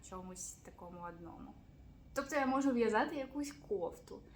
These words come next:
потім це кинути, піти робити силянку, потім трошки занудьгувати, піти малювати.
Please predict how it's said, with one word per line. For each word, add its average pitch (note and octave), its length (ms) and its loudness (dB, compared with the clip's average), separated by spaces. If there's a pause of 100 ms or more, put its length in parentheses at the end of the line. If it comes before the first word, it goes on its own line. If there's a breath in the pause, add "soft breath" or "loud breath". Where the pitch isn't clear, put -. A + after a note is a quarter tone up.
(240 loud breath)
потім A#3+ 340 0
це A3+ 140 2
кинути, G#3 640 -2
піти A3+ 640 0
робити G#3 360 2
силянку, F#3 920 -4
потім A#3 300 0
трошки G#3+ 340 -2
занудьгувати, G3 1160 0
піти A3+ 260 -2
малювати. G3 880 0